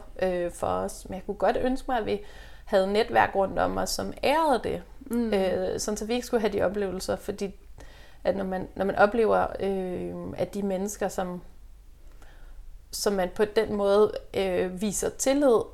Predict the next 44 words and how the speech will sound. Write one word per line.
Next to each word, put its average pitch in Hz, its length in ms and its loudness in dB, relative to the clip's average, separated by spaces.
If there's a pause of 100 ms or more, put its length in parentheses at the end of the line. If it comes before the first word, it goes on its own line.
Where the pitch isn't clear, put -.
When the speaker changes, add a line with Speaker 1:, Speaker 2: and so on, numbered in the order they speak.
(380)
Speaker 1:
og 208 140 2
så 202 140 0
som 202 380 2
står 190 400 4
og, - 140 -2
og, - 260 2
og 190 200 0
råber 208 260 4
sådan 202 120 -4
nogle 190 160 -2
mærkelige, 185 640 -2 (160)
øh, 185 340 0
ting - 280 0
ind 190 120 -2
over 175 180 4
hovedet 208 280 6
på 220 60 -2
en, 190 320 0
og 180 220 2
endda 202 340 4
uden, 208 640 -2
at - 100 -2
man, 180 240 -2 (880)
ja, 202 200 2
sådan 202 180 -2
kan 208 140 0
nå 202 180 4
at 180 80 0
skærme 233 320 6
sig 262 160 4
imod 202 280 4
det, 196 120 0
og 175 140 2
lige 214 100 -2
pludselig 196 300 -4
så 220 100 2
er 208 60 6
hele 202 240 4
venteværelset 202 640 4
også 185 180 4
en 208 60 2
del 202 260 6
af 185 40 6
ens 196 220 -2